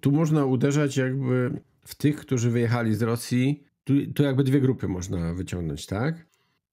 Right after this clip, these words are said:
Tych, którzy uciekli, bo są takimi, no, zostali ludźmi, mówiąc, mówiąc wprost, i tymi, którzy też chcemy budzić wobec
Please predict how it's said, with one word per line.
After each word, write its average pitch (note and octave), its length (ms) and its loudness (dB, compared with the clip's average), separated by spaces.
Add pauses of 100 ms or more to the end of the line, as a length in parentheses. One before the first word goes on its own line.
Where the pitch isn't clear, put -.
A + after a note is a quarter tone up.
(100)
Tych, E3 300 2
którzy B2 680 0
uciekli, A2+ 1120 0
bo G#2 220 0
są G2+ 540 0
takimi, G2 680 -2 (240)
no, A2 120 2
zostali C#3 440 2
ludźmi, A#2 520 2 (200)
mówiąc, G#2 640 -2
mówiąc G#2 680 -4
wprost, C#3 580 -4 (140)
i A#2+ 500 2 (360)
tymi, D#3 380 4
którzy B2+ 640 0 (300)
też D3+ 220 2
chcemy B2 340 2
budzić C#3 360 2
wobec A#2 460 -2